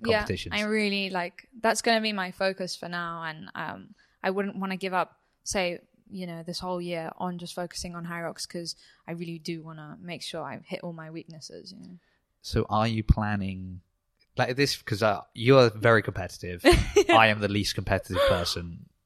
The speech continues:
Speaker 2: on the planet. Um, are you planning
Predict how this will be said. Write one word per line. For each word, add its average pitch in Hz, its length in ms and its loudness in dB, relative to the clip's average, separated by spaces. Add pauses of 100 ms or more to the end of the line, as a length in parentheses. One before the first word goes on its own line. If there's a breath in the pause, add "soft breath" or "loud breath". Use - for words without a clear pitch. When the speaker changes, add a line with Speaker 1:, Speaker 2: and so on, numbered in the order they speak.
(220)
Speaker 2:
on 101 120 -4
the 170 80 -6
planet. - 380 -6 (420 soft breath)
Um, 90 440 -2 (360)
are 107 160 6
you 104 220 4
planning 95 640 4